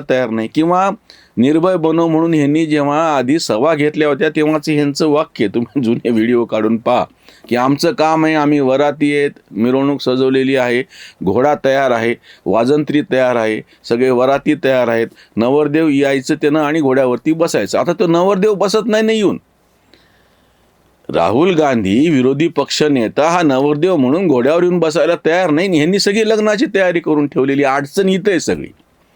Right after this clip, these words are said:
अजून एक तुम्हाला मी गोष्ट सांगतो, ह्याच्यातल्या राजकीय पक्षांनाही बाजूला ठेव. हे जे सगळे स्वतःला एनजीओ, सामाजिक कार्यकर्ते, लोकशाहीचे रक्षक, सगळे सगळे म्हणून घेतात, त्यांनी ह्या प्रश्नाचं उत्तर द्यावं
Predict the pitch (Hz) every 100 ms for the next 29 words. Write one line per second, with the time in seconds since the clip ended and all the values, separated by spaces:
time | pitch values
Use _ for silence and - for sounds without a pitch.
0 | _ _ _ _ _ - - 175 226 226
1 | 196 185 165 151 147 117 104 110 - -
2 | - _ _ _ _ _ _ _ _ _
3 | _ - 117 135 139 156 147 151 - 165
4 | 143 - 147 147 143 107 101 95 90 -
5 | - _ _ _ _ _ _ - 139 185
6 | 202 202 160 147 165 156 127 147 143 143
7 | 139 117 117 120 120 107 104 110 113 110
8 | 110 101 110 104 101 104 95 87 - 80
9 | 82 107 110 - 104 101 104 101 - -
10 | 87 117 160 175 165 143 117 98 101 87
11 | 82 87 _ _ - - - - 151 185
12 | 139 160 180 151 143 139 151 120 98 120
13 | 120 95 76